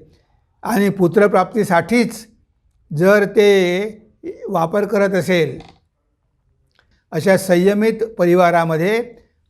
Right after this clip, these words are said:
अशी मुलं जन्माला येतील. तर आईवडिलांना कुठेतरी संयम पण पाहिजे, जे पशुसारखं जीवन जगायचं नाही. जर जीवनामध्ये संयम असेल,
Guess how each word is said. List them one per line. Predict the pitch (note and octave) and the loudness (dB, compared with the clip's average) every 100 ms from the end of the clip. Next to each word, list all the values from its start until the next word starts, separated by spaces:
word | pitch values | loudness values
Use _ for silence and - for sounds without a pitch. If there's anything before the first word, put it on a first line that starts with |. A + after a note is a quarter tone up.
| - | -8
अशी | E3 G#3+ | -4 0
मुलं | G#3 F#3+ F#3+ | 2 2 0
जन्माला | F3 E3 E3 D#3+ | 0 -2 -2 -2
येतील. | D3+ D#3 D#3+ C3+ - _ _ _ _ _ A#3+ | -2 -4 -6 -6 -14 _ _ _ _ _ -2
तर | G#3+ | 2
आईवडिलांना | E3+ F3+ G3 F#3+ F#3+ G3+ | 2 2 0 0 -2 -4
कुठेतरी | F#3 F3 G3 G3 | -4 -2 -2 -2
संयम | G3 E3+ F3+ G#3 | -2 -2 0 0
पण | A3 A3+ G#3+ | -2 -2 0
पाहिजे, | E3+ D#3 F3 D#3 C3+ C3+ _ _ _ _ _ _ _ - | -2 0 0 -2 -6 -14 _ _ _ _ _ _ _ -2
जे | F#3 F3+ F#3 | 2 4 2
पशुसारखं | F#3 F3+ E3 A3 F#3 G3 F#3+ | 0 -2 0 0 2 0 0
जीवन | F#3+ F3 F3 F#3+ | -2 0 0 0
जगायचं | F3 E3 E3+ E3 F#3 | -2 -2 -4 -4 -4
नाही. | D#3+ C#3+ E3 G#3 - - _ _ _ _ _ _ D#3 | -4 -2 -4 -4 -10 -16 _ _ _ _ _ _ 0
जर | F#3+ G#3+ | 2 4
जीवनामध्ये | F#3+ D#3 E3+ F#3 F#3+ F#3 F#3+ F#3+ | 2 -2 -2 -2 -2 -2 -2 -2
संयम | F#3+ E3+ F3+ G3 F3 | -2 -4 -2 -2 -2
असेल, | E3+ D#3 D3 | -4 -6 -6